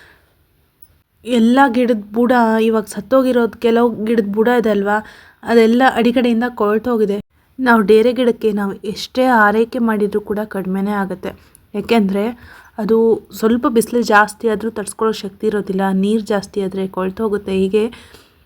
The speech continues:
ಆ, ತುಂಬಾ ರೋಗ ಎಲ್ಲ ಬರುತ್ತೆ. ಅದಕ್ಕೆ ನಾವು ಅದಕ್ಕೆ ಆರೈಕೆನ ಕೂಡ ಅಷ್ಟೇ ಮಾಡಬೇಕಾಗತ್ತೆ. ನಾನಂತೂ ಈ ಸಲ ನನ್ನ ಡೇರೆ ಗಿಡಗಳಿಗೆ ಯಾವುದೇ ರೀತಿಯಾದಂಥ ಆರೈಕೆನ ಕಡಿಮೆ ಮಾಡಿಲ್ಲ. ಯಾಕೆಂದರೆ ಲಾಸ್ಟ್ ಟೈಮ್ ನಾನು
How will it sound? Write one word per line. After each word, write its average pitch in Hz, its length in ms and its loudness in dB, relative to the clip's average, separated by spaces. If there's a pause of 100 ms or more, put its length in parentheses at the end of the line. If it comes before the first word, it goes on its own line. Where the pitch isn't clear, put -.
(260)
ಆ, 220 40 0 (1040)
ತುಂಬಾ 233 320 4 (180)
ರೋಗ 208 300 0 (120)
ಎಲ್ಲ 208 200 0
ಬರುತ್ತೆ. 196 420 -2
ಅದಕ್ಕೆ 185 280 -8
ನಾವು 202 260 -2
ಅದಕ್ಕೆ 202 280 -6
ಆರೈಕೆನ 214 580 0
ಕೂಡ 202 280 -4
ಅಷ್ಟೇ - 340 -6
ಮಾಡಬೇಕಾಗತ್ತೆ. 196 800 -2 (880)
ನಾನಂತೂ 226 600 2
ಈ 220 260 -2
ಸಲ 233 260 -4 (100)
ನನ್ನ 202 240 0
ಡೇರೆ 208 240 2
ಗಿಡಗಳಿಗೆ 202 500 -2
ಯಾವುದೇ 202 380 -2
ರೀತಿಯಾದಂಥ 214 680 -4
ಆರೈಕೆನ 196 600 -2
ಕಡಿಮೆ 196 280 -4
ಮಾಡಿಲ್ಲ. 202 320 -2 (120)
ಯಾಕೆಂದರೆ 202 340 -6
ಲಾಸ್ಟ್ 202 300 -6
ಟೈಮ್ 208 160 -4
ನಾನು 208 300 -4